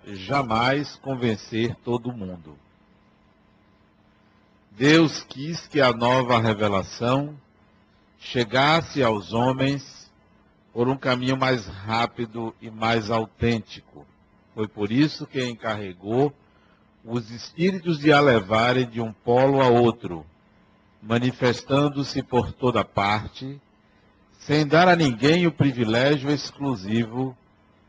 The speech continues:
de ouvir a sua palavra. Um homem pode ser enganado e enganar-se,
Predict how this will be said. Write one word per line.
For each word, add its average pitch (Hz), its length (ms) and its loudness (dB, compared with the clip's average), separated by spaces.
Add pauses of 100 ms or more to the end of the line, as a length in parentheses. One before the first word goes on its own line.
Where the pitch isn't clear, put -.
(120)
de 117 100 0
ouvir 127 500 4
a 127 120 0
sua 113 320 -4
palavra. 92 720 -4 (1400)
Um 101 140 -8
homem 170 360 4
pode 143 720 2
ser 131 320 -2
enganado 131 880 0
e 131 220 -2
enganar-se, 110 1080 -4